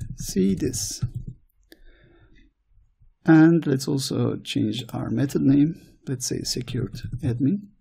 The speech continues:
So we have a new endpoint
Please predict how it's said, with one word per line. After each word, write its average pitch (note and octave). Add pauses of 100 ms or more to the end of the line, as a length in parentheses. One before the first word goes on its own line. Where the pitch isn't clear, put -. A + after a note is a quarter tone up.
(1800)
So - (100)
we D#3+
have E3+
a F#3+
new D#3
endpoint F3+